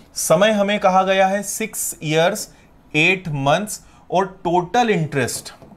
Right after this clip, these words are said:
टोटल जो इंटरेस्ट है वो कितना है? सात सौ बीस रुपए है। अब सुनिए कैसे करेंगे हम।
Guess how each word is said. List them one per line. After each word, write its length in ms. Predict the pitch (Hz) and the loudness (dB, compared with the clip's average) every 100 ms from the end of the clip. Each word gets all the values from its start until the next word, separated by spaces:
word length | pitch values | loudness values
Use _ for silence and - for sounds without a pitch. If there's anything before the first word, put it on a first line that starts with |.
| - | -6
टोटल 460 | 156 160 160 240 233 165 | -2 -2 0 -2 -2 -4
जो 200 | 196 - | -4 -2
इंटरेस्ट 540 | 156 147 160 151 - | -4 -2 -4 -4 -4
है 280 | 135 143 208 - - | -2 -4 -6 -16 -12
वो 120 | 143 160 | -6 -4
कितना 420 | 151 139 151 151 | -4 -4 0 2
है? 220 | 143 196 | 2 -4
सात 320 | 208 135 123 | 0 2 2
सौ 140 | - 196 | -2 -4
बीस 280 | 135 120 | -2 -4
रुपए 200 | 107 104 | -6 -10
है। 380 | 101 107 - - - 143 | -12 -14 -16 -20 -8 -6
अब 80 | |
सुनिए 420 | 143 - 156 139 107 | -6 -4 -2 -2 -2
कैसे 320 | 143 135 143 | -2 -2 -2
करेंगे 320 | 127 120 127 | -4 -4 -4
हम। 260 | 120 101 | -6 -10